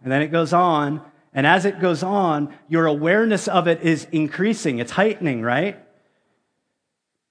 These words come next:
Fasting also is meant to increase our awareness of God's presence. You see, we don't just fast from something for the sake of it. We fast for something to especially focus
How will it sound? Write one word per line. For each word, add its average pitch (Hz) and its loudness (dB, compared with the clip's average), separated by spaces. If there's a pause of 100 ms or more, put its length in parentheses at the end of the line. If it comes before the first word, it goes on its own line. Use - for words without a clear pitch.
(420)
Fasting 196 2
also 165 0
is 135 -6
meant 139 -2
to 135 -2 (520)
increase 160 -2
our 139 0
awareness 131 -2
of 123 -4 (160)
God's 117 -2 (160)
presence. 104 -8
You 131 -6
see, 160 0 (240)
we 160 0
don't 202 2
just 180 -2
fast 165 0
from 151 0
something 139 -4
for 131 -6
the 117 -6
sake 170 -4
of 104 -8
it. 98 -14 (380)
We 151 0
fast 185 0
for 151 -4
something 120 -6 (280)
to 151 0 (400)
especially 175 0
focus 170 -4